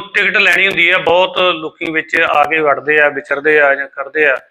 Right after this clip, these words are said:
ਪਰ ਮੈਂ ਪਾਰਟੀ ਕੋਲ ਮੰਗ ਕਰੂੰਗਾ ਵੀ ਉਹ ਹਰ ਬੰਦੇ ਦਾ, ਅਹ, ਜਿਵੇਂ, ਅਹ, ਅਕਸ ਵੇਖ ਕੇ, ਉਹਦੀ ਪੋਲੀਟੀਕਲ ਪੋਜੀਸ਼ਨ ਵੇਖ ਕੇ, ਲੋਕਾਂ ਦੇ ਵਿੱਚ ਉਹਦਾ ਪਿਆਰ ਵੇਖ ਕੇ ਫਿਰ ਟਿਕਟ ਦੇਣੀ ਚਾਹੀਦੀ ਆ, ਤਾਂ ਹੀ ਜਿਹੜੀ ਪਾਰਟੀ ਉਹ ਸੀਟ ਜਿੱਤ ਸਕਦੀ ਹੈ।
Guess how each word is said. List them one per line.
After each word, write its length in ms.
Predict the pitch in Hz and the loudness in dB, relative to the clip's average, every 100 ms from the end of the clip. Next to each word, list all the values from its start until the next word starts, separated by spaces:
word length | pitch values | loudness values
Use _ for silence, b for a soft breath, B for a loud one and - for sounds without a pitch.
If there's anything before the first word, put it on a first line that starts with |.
| b b | b b
ਪਰ 140 | 180 175 | -2 2
ਮੈਂ 200 | 175 190 | 2 2
ਪਾਰਟੀ 320 | 190 185 180 | 2 2 2
ਕੋਲ 160 | 180 | -2
ਮੰਗ 180 | 170 160 | -2 -2
ਕਰੂੰਗਾ 320 | 165 175 165 | -2 -2 -2
ਵੀ 160 | 165 185 185 | -2 -6 -8
ਉਹ 160 | 190 | -4
ਹਰ 220 | 165 190 | 0 0
ਬੰਦੇ 280 | 185 170 165 | 0 -2 0
ਦਾ, 200 | 165 165 | 0 0
ਅਹ, 480 | 156 - 165 151 147 147 160 | 0 -4 0 0 0 -4 _
ਜਿਵੇਂ, 440 | 143 160 165 165 156 | -8 -2 2 2 0
ਅਹ, 720 | - - - - 175 170 202 | -8 -20 -20 -10 -6 -2 -2
ਅਕਸ 200 | - 220 | 0 0
ਵੇਖ 320 | 180 165 - | 2 2 2
ਕੇ, 300 | 175 170 - - _ - | 0 0 -2 -14 _ -12
ਉਹਦੀ 180 | 175 175 | -6 -6
ਪੋਲੀਟੀਕਲ 440 | 180 180 185 180 | -2 -2 0 -2
ਪੋਜੀਸ਼ਨ 420 | 180 175 185 202 | -2 -4 -2 -2
ਵੇਖ 300 | 165 156 - | 0 0 -2
ਕੇ, 320 | 165 160 135 - _ | -2 -2 -4 -12 _
ਲੋਕਾਂ 280 | 170 180 185 | -4 -2 0
ਦੇ 80 | 185 | 2
ਵਿੱਚ 220 | 175 175 | 0 0
ਉਹਦਾ 160 | 175 170 | 0 0
ਪਿਆਰ 340 | 170 165 170 | 2 2 2
ਵੇਖ 240 | 175 160 - | 2 0 0
ਕੇ 160 | 156 | -4
ਫਿਰ 240 | 143 190 190 | 0 0 2
ਟਿਕਟ 220 | 180 175 | 0 0
ਦੇਣੀ 200 | 160 151 | -2 -2
ਚਾਹੀਦੀ 340 | 151 151 160 | -2 -4 -2
ਆ, 140 | 156 147 _ - | -4 -4 _ -4
ਤਾਂ 160 | 180 190 | 0 2
ਹੀ 60 | |
ਜਿਹੜੀ 180 | 185 180 | 2 0
ਪਾਰਟੀ 520 | 180 151 139 147 165 175 | 0 0 -2 -6 -12 -16
ਉਹ 380 | 156 151 147 _ _ _ _ | -14 -14 -16 _ _ _ _
ਸੀਟ 240 | - 156 143 | -8 -4 -2
ਜਿੱਤ 180 | 135 131 | 0 -2
ਸਕਦੀ 280 | 120 113 | -6 -12
ਹੈ। 60 | - | -16